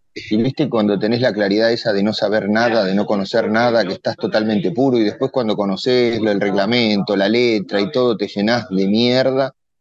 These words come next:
y ya no rendís tanto. Y, y de-,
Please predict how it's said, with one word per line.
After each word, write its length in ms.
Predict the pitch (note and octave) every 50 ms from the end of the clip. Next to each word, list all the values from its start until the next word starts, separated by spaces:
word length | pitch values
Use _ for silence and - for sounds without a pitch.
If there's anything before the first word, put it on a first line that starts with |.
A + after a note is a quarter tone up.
| _ -
y 100 | G#2 G2
ya 160 | - C3+ C3
no 120 | C3 B2
rendís 400 | A2 A2 G2 G2+ A2+ C3 A2+ -
tanto. 400 | - G2 F2+ F2 F2 - F2+ - _ _ _ _ _ _ _
Y, 640 | - G#2 G#2 G2+ G2 F#2+ F2+ F2 E2+ D#2+ D#2+ E2+ - -
y 80 | A2+
de-, 180 | A2 A2 G#2+